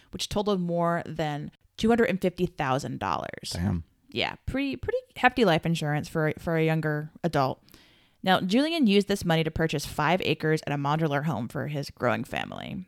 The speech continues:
Speaker 1: So they all moved to this mobile home, essentially, out in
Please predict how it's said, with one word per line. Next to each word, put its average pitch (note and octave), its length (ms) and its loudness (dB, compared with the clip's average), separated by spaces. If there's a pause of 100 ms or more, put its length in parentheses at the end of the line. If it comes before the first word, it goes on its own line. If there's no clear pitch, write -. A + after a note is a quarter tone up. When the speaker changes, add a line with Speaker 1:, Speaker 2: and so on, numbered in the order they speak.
Speaker 1:
So E3+ 200 2
they D#3+ 180 2
all F#3+ 220 4
moved F#3 600 2
to E3 200 2
this D#3 180 0
mobile E3+ 300 4
home, D#3 200 0
essentially, D3+ 680 -2
out C#3+ 240 -2 (100)
in C#3 460 -6